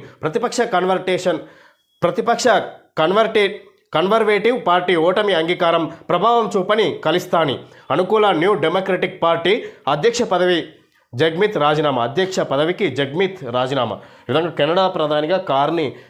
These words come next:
ఆ, వెళ్తున్నారట. ఇంకా విజయం దిశగా ఓ-, వాళ్లకు ఓట్లు, ఆ,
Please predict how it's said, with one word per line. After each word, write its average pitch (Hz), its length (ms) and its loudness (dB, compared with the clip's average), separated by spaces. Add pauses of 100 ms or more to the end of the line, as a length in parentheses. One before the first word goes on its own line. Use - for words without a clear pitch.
(160)
ఆ, 127 40 -2
వెళ్తున్నారట. 135 500 -2
ఇంకా 151 260 -2
విజయం 160 440 -2
దిశగా 156 440 -2
ఓ-, 139 280 -2
వాళ్లకు 131 420 -2
ఓట్లు, 139 440 -4 (120)
ఆ, 101 360 -2